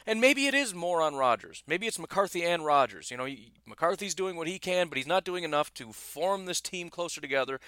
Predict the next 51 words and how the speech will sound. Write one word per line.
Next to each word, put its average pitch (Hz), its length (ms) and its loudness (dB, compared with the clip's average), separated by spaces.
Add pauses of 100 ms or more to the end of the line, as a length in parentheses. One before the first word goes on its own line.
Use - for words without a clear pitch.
(200)
But 180 80 -2
at 185 80 -2
the 202 100 -2
end 208 100 -2
of 202 60 0
the 190 60 -4
day, 185 200 4
Aaron 175 220 4
Rodgers 160 380 0
is 151 120 -8
also 156 220 0
the 147 120 -6
leader 151 260 -2
of 139 80 -2
this 131 100 -4
team, 165 260 -6
and 110 60 -10
if 101 80 -8
he's 170 160 -8
gonna 196 160 -6
start 175 300 0
off 170 160 0
a 160 60 -8
drive 156 500 0 (240)
by 143 160 2
pouting, 147 540 0 (300)
and 113 80 -4
everybody's 170 400 0
looking 185 260 -6
up 180 140 0
to 147 60 -12
him 196 200 -4
as 151 100 -6
the 135 100 -6
leader, 160 400 -2 (240)
where's 180 320 4
the 202 80 -6
leadership? 208 520 -6 (2500)
Maybe 170 240 4
a 196 80 6
little 190 160 2
bit 165 140 -6
more 170 180 -2
blame 156 300 -2
does 156 420 -2 (140)
go 127 220 -2
to 120 180 -8
Aaron 127 220 -2
Rodgers, 120 340 -2
but 135 140 -8
still, 175 480 2